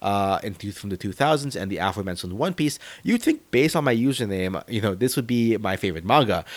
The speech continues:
Um, ironically, I actually resisted getting into Naruto all through middle school when my friends would talk about jutsu and stuff at lunch. Um, however, on a trip back to the Philippines between middle and high school, I ended up catching some of the Chunin exam arc episodes on, in Tagalog.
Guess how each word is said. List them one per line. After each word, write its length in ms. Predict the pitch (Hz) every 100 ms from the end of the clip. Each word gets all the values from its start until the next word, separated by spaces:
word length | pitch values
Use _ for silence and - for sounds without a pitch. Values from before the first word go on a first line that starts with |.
| -
Um, 320 | - 107 104 -
ironically, 520 | 110 135 226 214 139 123
I 80 |
actually 260 | 143 - 196
resisted 640 | 143 - - 170 - 131
getting 240 | 120 120 123
into 260 | 135 139
Naruto 560 | 131 113 107 104 107 101 - - -
all 240 | 143 175
through 180 | - 147
middle 220 | 123 131
school 280 | - 104 92
when 80 | 98
my 120 | 98
friends 320 | - 123 117
would 80 | 117
talk 160 | 110
about 260 | 107 104 95
jutsu 320 | - 107 -
and 120 | 104
stuff 220 | - 101 87
at 120 | 76
lunch. 420 | 95 69 - - - - -
Um, 140 | 107 104
however, 400 | 135 175 175 147
on 160 | 110
a 40 | 113
trip 300 | - 127 - _
back 220 | 135 160 -
to 60 |
the 80 | 147
Philippines 600 | - 117 107 107 98 101
between 440 | - 107 - 147
middle 160 | 139 107
and 100 | 92
high 140 | 90
school, 340 | 85 - 95 101 - -
I 140 | - 120
ended 180 | 170
up 120 | 208 -
catching 360 | - 147 151
some 200 | 139 139
of 40 | 127
the 80 |
Chunin 380 | 110 - 156 143
exam 440 | 139 104 101 95 90
arc 320 | 69 87 -
episodes 500 | 90 98 - 104 98 -
on, 220 | 95 98
in 140 | - 107
Tagalog. 520 | - 98 139 104 98